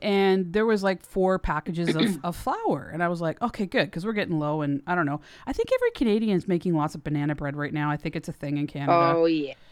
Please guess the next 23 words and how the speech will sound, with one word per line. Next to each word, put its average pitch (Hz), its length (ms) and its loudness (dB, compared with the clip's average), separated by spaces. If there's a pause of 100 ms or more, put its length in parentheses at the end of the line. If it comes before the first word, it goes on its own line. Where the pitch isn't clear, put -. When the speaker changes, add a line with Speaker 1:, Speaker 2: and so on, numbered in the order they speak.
(460)
Speaker 1:
Okay, 196 320 0
so 208 440 4
we 233 420 0
had 180 380 0 (160)
made 185 300 2
a 175 60 -2
few 202 160 -4
things 175 220 -2
of 151 60 -4
banana 151 280 0
bread 147 220 -2
and 156 40 0
we 151 100 4
only 151 140 2
had 147 140 -4
a 143 40 -6
bit 151 120 -6
of 147 80 -6
flour 147 340 -6
left. 143 220 -10
So 139 160 -10
we're 127 100 -12
like, - 320 -16